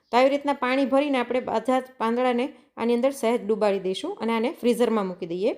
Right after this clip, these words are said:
તો જો મેં ટ્રેને આઠ કલાક પછી ફ્રીઝરમાંથી કાઢી લીધી છે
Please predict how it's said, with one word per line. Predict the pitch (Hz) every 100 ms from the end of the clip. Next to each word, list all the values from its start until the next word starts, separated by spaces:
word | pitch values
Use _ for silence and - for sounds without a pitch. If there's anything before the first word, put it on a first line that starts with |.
| - _ _ _ _ _ _ _ _
તો | -
જો | 202 233
મેં | 226
ટ્રેને | 226 240 254 254 262 - _ -
આઠ | 240 262
કલાક | 269 269 262
પછી | 247 240 277
ફ્રીઝરમાંથી | 226 214 233 226 233
કાઢી | 247 175 190
લીધી | 196 180 185
છે | 180